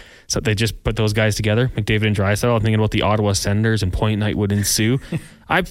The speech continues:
Speaker 1: I feel like that might be the strategy here for sure, Anthony. I agree. You know, in the playoffs,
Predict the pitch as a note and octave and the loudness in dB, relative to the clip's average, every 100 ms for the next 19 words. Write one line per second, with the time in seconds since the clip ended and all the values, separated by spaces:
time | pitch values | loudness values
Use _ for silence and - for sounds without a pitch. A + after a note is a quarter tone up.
0 | - F#3+ - A#3 G#3 F3 A#2+ C3 B2 A#2+ | -2 -2 0 0 2 0 0 0 2 2
1 | A#2 G#2+ A2 G#2+ - A2+ G2+ G#2 G2+ - | 0 0 0 0 0 0 0 0 -2 0
2 | A2+ A2+ A2 C#3 B2+ - A#2 A2 A2 A2 | 0 0 0 0 0 2 2 2 2 2
3 | A2 A2+ G2 G#2+ F#2+ F2+ G#2+ G#2+ G2+ G2 | 2 2 2 0 0 0 0 0 2 2
4 | A2 A#2 A2 - A2 A2 G#2 | 0 0 0 0 2 2 0